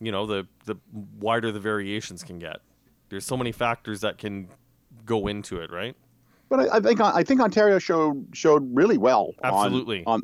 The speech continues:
Speaker 2: on the whole. I think, yeah, I, I was, I was quite happy with that tasting, although, uh, I, I much prefer being in the driver's seat of the stumping wines than I am
Speaker 1: <laughs>
Speaker 2: where you and Thomas usually are.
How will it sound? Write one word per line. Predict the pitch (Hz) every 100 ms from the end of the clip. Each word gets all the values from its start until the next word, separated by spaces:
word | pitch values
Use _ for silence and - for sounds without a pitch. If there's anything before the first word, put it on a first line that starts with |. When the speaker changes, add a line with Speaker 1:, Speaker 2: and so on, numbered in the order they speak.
| 113
Speaker 2:
on | 113
the | 104
whole. | - 135 190
I | 151
think, | 143 147 - _ _ _ _ _ _ -
yeah, | 247 107 - -
I, | 131 - _ -
I |
was, | 180 180
I | -
was | 233
quite | - 226 190
happy | 180 202 208
with | 185
that | 165 165
tasting, | - 170 175 185 202
although, | 170 147 147 147 139 - - - _
uh, | 131 127 -
I, | 139 143 127
I | 143 151
much | 143 156 -
prefer | 151 - 147 143 139
being | 120 139 131
in | 131
the | 120
driver's | 110 127 120 117
seat | - 117 117 - -
of | 113 110 107 101 98 98
the | 113 110 104 101 95
stumping | - - - _ _ - 123 120 117 101
wines | 95 92 92 90
than | 104 95
I |
am | 98 98 98 92 - -
Speaker 1:
<laughs> |
Speaker 2:
where | 113 110 110
you | 110 104 117
and | 101 87
Thomas | 120 127 113 -
usually | 101 90 95
are. | 90 87